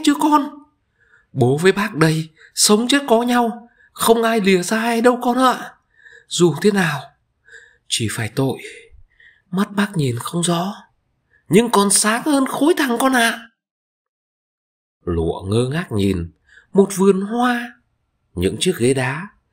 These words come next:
cây đại và vài cây mít. "Sao Sánh lại ở đây nhỉ?" "Em và con ngồi xuống đây, anh đi tìm Sánh, đừng đi đâu nhé." Người đàn ông dúi lụa xuống chiếc ghế đá, rồi xăm xăm bước đi.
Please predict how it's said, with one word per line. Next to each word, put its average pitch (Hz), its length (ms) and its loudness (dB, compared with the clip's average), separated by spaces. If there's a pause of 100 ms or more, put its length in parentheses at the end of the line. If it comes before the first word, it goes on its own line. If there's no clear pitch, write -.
(160)
cây 196 160 6
đại 156 280 0
và 143 100 -4
vài 147 300 -4
cây 208 160 -4
mít. 277 220 0 (840)
"Sao 277 420 -2
Sánh 277 240 0
lại 294 100 -4
ở 170 160 -2
đây 277 320 2
nhỉ?" 113 340 -2 (2250)
"Em 120 180 0
và 104 180 -4
con 139 240 0
ngồi 127 180 2
xuống 160 180 0
đây, 175 160 0 (540)
anh 185 180 2
đi 185 100 2
tìm 151 260 0
Sánh, 175 280 -2 (500)
đừng 190 240 6
đi 220 120 -2
đâu 247 280 0
nhé." 294 320 -2 (920)
Người 90 220 0
đàn 82 180 -4
ông 139 280 -4
dúi 180 300 0
lụa 139 260 0
xuống 156 200 -2
chiếc 247 180 -4
ghế 175 100 4
đá, 185 320 -4 (220)
rồi 92 360 0
xăm 170 340 -2
xăm 175 280 -4
bước 226 180 -2
đi. 165 260 -2